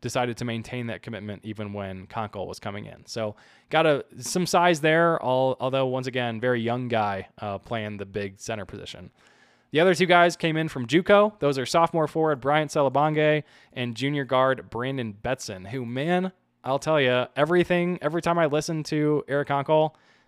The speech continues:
um, you know, he, he gets into personnel stuff and how things are going.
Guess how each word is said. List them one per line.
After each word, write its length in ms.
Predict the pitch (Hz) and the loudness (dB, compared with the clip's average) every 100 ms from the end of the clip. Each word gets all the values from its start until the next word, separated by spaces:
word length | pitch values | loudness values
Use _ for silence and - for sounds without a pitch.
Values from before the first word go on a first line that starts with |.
| - | -8
um, 340 | 123 113 110 - | -4 -4 -6 -10
you 100 | 139 | -4
know, 100 | 135 | -2
he, 200 | 127 147 | 0 -2
he 260 | 127 139 151 | -2 -4 -4
gets 220 | 135 147 | -2 -2
into 120 | 151 | -2
personnel 380 | 131 151 147 139 | -2 -4 -2 -2
stuff 240 | - 147 135 | 0 -2 -2
and 80 | |
how 100 | 120 | -4
things 220 | 135 143 127 | -4 -4 -4
are 60 | |
going. 380 | 120 131 135 131 | -2 0 0 -4